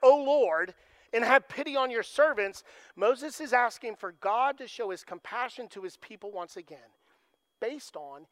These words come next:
his covenant with them. Moses is saying, "Lord, return to us just as you return us to dust because of our sin. Please return to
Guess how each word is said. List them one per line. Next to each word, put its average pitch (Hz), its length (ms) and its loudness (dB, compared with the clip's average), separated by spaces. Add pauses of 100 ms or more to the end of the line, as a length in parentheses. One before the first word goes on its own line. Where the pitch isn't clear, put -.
his 220 200 -16
covenant 240 440 -12 (100)
with - 140 -20
them. - 120 -20 (1600)
Moses 262 420 4
is 269 120 -8
saying, 269 280 0
"Lord, 254 240 6
return 254 420 0
to 240 140 2
us 208 220 0 (260)
just - 380 -8
as 269 200 -8
you 302 140 -8
return 262 500 -8 (100)
us 220 260 -2
to 208 160 -12 (160)
dust - 580 -8 (380)
because 196 320 -10
of 202 120 -8
our 185 140 -2
sin. 143 460 -14 (400)
Please 240 280 -14
return 226 440 -8
to 202 220 -18